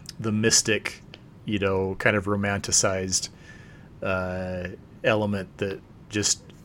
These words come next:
is saturated in that movie. I mean, and that's, that's, I think that's one of the things that I feel really conflicted about with The Godfather is that,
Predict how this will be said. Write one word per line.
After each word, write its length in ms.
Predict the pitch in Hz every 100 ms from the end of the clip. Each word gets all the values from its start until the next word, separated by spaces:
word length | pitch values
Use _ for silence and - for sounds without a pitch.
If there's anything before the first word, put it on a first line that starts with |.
| - - - -
is 160 | 123 98
saturated 680 | - 123 - 117 101 98 95
in 60 |
that 200 | 95 92
movie. 420 | 101 104 92 87 90
I 40 |
mean, 340 | 101 101 98 -
and 100 | 107
that's, 200 | 110 107
that's, 280 | - 135 -
I 140 | 123
think 240 | 131 - 156
that's 180 | 113 -
one 140 | 139
of 60 | 107
the 60 |
things 180 | 120 107
that 80 | 104
I 40 |
feel 180 | - 101
really 200 | 101 85
conflicted 440 | - 90 180 143
about 200 | 101 92
with 80 | -
The 100 | 104
Godfather 600 | 98 90 - 92 90 87
is 160 | 90 -
that, 260 | 104 87